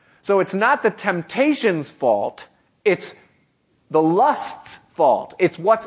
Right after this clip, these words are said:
in me that's at fault. Oftentimes, I'll, I'll see someone or I'll talk to someone and they'll talk to me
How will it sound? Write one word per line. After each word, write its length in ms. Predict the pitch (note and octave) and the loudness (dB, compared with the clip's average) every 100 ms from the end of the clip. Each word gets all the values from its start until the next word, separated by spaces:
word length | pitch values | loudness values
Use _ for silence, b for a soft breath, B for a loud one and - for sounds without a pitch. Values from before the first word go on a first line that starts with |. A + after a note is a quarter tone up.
| - | 0
in 300 | F#3+ F3+ F3 | 2 2 2
me 340 | A#3+ C#4+ F#3 - | 4 4 2 0
that's 300 | C3+ B2+ - | 0 0 0
at 180 | A2 - | -6 -6
fault. 320 | G2+ - - _ _ _ _ _ _ _ _ _ _ b b b b | -14 -14 -20 _ _ _ _ _ _ _ _ _ _ b b b b
Oftentimes, 960 | D#3+ A#3 - C4 A#3 G3+ E3 D3+ D#3+ - _ - | 0 0 0 -4 0 2 2 0 -4 -12 _ -4
I'll, 280 | C#3+ D3+ - | 0 0 0
I'll 160 | C#3+ D3 | 0 0
see 240 | - D#3+ | 2 0
someone 500 | D#3+ E3 D3+ C#3 C#3 | 0 -2 0 0 0
or 80 | C3 | 0
I'll 140 | B2 B2 | -2 0
talk 260 | D3+ D3 | 0 0
to 80 | C#3 | -2
someone 400 | - C3 C3 B2+ | -6 -4 -4 -6
and 180 | B2+ B2+ | -6 -4
they'll 120 | B2 | -4
talk 320 | D#3+ E3+ - | 0 0 0
to 60 | D#3+ | -4
me 340 | C#3 C3 B2+ | -2 -2 -4